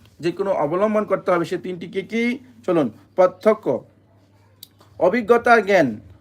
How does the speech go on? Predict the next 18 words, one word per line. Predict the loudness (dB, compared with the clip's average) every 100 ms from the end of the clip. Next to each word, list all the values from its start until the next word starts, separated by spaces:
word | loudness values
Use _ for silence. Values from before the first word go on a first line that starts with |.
| _ _
অনুমান, | 0 2 4 4 4 0 -10 -20 -20 _ -20 _ -20 -20 -4
তারপরে | 0 2 0 -4
সে | -6
শব্দ। | -8 -6 -2 -2 -2 _ _ _
হুম, | -8 -6 -4 -8 -12 -20 _
আমাদের | 2 2 4 0
প্রত্যক্ষ | 2 -2 0 -4 -2
নির্দেশের | -4 -4 -2 -2 0 -2
ভিত্তি | -4 -8 -10
তৈরি | -2 2 2 0
সিদ্ধান্ত | -6 -10 -2 -2 0
মতবাদ, | -4 0 0 4 4 2 -4 _ _ _ _ 0
কোনো | 0
প্রামাণিক | 2 2 2 2 0 -2
কর্তৃপক্ষের | -4 -4 -4 -4 -2 -4
নিকট | -4 -4 -6 -4
থেকে | -4 -2 0
শ্রবণ। | -2 2 2 2